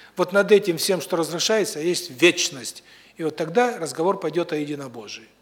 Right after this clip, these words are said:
Вот и всё. Поэтому как воспитывать язычника? Надо не только радость ему давать, но и боль.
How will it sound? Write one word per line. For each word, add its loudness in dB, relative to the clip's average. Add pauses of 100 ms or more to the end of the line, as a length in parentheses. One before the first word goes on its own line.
(520)
Вот -4
и -6
всё. -10 (1120)
Поэтому 2
как 4
воспитывать 0
язычника? -6 (960)
Надо 0
не 0
только 2
радость 4
ему -6
давать, -4
но -2
и 0
боль. -4